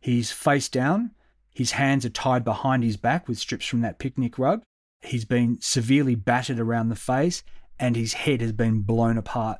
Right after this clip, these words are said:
at close range by a shotgun. Uh, they feel that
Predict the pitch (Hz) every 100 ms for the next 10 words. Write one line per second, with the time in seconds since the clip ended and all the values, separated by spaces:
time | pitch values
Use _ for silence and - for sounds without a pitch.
0 | - 110 - - 120 - 113 104 107 110
1 | 104 - 104 - 110 101 104 _ _ _
2 | _ _ _ - - 123 127 123 - 139
3 | 127 117 107 107